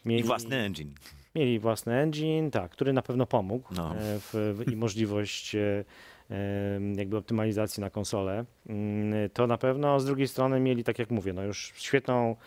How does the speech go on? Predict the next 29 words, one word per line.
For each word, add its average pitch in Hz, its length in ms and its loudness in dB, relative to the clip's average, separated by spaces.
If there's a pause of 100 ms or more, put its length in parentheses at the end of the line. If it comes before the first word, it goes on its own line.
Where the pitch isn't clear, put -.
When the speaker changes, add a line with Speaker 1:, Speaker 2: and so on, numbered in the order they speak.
(300)
Speaker 1:
z - 100 -12
punktu 120 220 0
widzenia 120 280 4
mechanik 117 440 0
grę. 156 340 4 (440)
Mieli 135 300 6
cały, 139 540 4 (160)
mm, 104 1120 -2
że 101 80 -12
tak - 140 -2
powiem, 110 220 2
backend, 113 340 2
który 101 240 -6
sobie 104 220 -4
stworzyli 104 500 -2
pod, - 360 -10
e, 107 40 2 (760)
e, 92 40 -8
wcześniejszą 107 640 -4
grę 98 200 -4
Paragon, 104 520 0 (500)
o 95 40 -14
której 98 180 -6
już 92 80 -8
pewnie 98 320 -4
mało 98 220 -4
kto - 160 -8
pamięta. 101 260 0
Speaker 2:
Rest 101 160 2